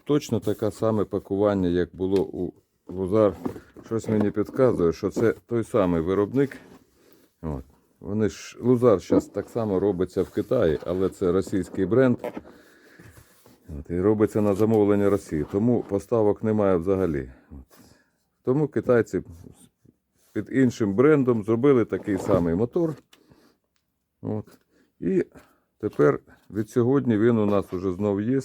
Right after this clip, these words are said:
на сайті вже доступно до замовлення, можна оформлювати замовлення і ми можемо відправляти. От. Так само буде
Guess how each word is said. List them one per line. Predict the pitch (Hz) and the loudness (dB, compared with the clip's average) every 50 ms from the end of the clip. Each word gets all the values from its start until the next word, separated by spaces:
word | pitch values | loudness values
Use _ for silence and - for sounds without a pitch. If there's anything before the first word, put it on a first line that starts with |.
| - | -4
на | - 92 85 | -6 -6 -4
сайті | - - 104 101 - - 95 | -2 0 0 0 0 -2 -4
вже | 85 85 85 90 90 85 - _ _ _ _ - - - - - _ _ | -4 -2 -2 -2 -2 -2 -4 _ _ _ _ -8 -8 -8 -12 -20 _ _
доступно | - 78 101 101 - - 123 110 - 104 101 92 | -4 -2 -2 -2 -2 -2 -4 -4 -2 -2 -2 2
до | 87 101 98 | 2 2 2
замовлення, | 90 107 110 123 135 143 139 131 131 127 123 120 113 107 92 - _ | 4 4 4 4 4 4 4 4 4 4 2 2 0 -2 -6 -12 _
можна | - 95 104 110 101 101 95 90 - - - _ _ _ _ _ _ _ _ _ _ _ _ _ _ _ _ _ _ | -8 -4 -4 -4 -2 -2 -2 -2 -4 -4 -8 _ _ _ _ _ _ _ _ _ _ _ _ _ _ _ _ _ _
оформлювати | - 98 - - 107 107 104 98 98 98 98 87 | -12 -12 -6 -2 0 0 0 2 0 0 0 0
замовлення | 98 107 110 120 123 123 120 120 113 110 - - | 0 0 2 2 2 2 2 2 0 0 0 -2
і | - | -2
ми | 90 92 101 101 | -2 0 0 0
можемо | 98 98 101 95 98 98 90 | 2 2 0 2 0 0 0
відправляти. | 87 85 - - 87 82 76 73 65 62 - - _ _ _ _ _ _ _ - - _ _ _ _ _ _ _ _ _ _ _ _ _ | -2 -2 -2 -2 -2 -2 0 -2 -2 -4 -6 -14 _ _ _ _ _ _ _ -20 -20 _ _ _ _ _ _ _ _ _ _ _ _ _
От. | - 73 73 - - - - - | -16 -16 -16 -16 -20 -16 -4 -2
Так | 117 110 | -2 -2
само | - - - 123 120 113 113 104 | 0 2 2 4 4 4 2 0
буде | 92 104 104 95 104 101 - | -2 -4 -2 2 2 2 2